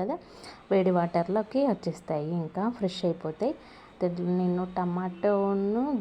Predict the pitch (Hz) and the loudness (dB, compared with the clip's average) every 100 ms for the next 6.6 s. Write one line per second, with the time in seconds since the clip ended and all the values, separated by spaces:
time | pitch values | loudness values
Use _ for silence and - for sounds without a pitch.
0 | 185 170 170 175 - 190 196 240 220 180 | 0 0 0 -4 -4 -2 2 2 2 0
1 | 175 175 180 202 202 185 170 - 156 151 | 0 0 2 0 0 -2 -2 -6 -8 -6
2 | 147 160 262 349 - - - - - - | -6 -4 -2 -4 -8 -20 -20 -20 -20 -8
3 | 185 185 196 208 214 208 180 - 190 185 | -2 0 4 4 4 2 -2 0 0 0
4 | 170 170 180 202 202 - 170 175 170 160 | 0 0 -2 -4 -4 -2 -2 -2 -6 -4
5 | 151 156 220 381 - - - - - - | -4 2 2 0 -8 -20 -20 -20 -20 -20
6 | - - 214 190 - | -20 -2 0 0 -2